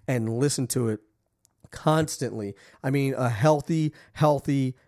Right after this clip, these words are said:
healthy diet of this kind of music. If you wanna learn New Orleans music,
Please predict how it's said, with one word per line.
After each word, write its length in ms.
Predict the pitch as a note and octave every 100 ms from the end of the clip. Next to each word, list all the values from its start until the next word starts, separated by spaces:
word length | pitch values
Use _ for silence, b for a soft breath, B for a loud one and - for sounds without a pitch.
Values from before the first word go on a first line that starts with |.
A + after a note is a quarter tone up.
| b
healthy 580 | - D#3 D#3+ D#3 C#3+ B2+
diet 540 | A#2 B2+ A#2+ A#2 A#2
of 240 | B2+ A#2 A2
this 220 | B2+ -
kind 240 | C#3 B2
of 40 | A#2+
music. 320 | B2+ A#2 G#2 B B B
If 120 | A#2
you 160 | D3+ E3+
wanna 220 | E3+ E3
learn 460 | D#3 D#3 D3+ C#3+ B B
New 160 | C#3+ D#3
Orleans 420 | D3+ D3 C#3+ A#2+
music, 440 | B2+ A#2+ A#2 A2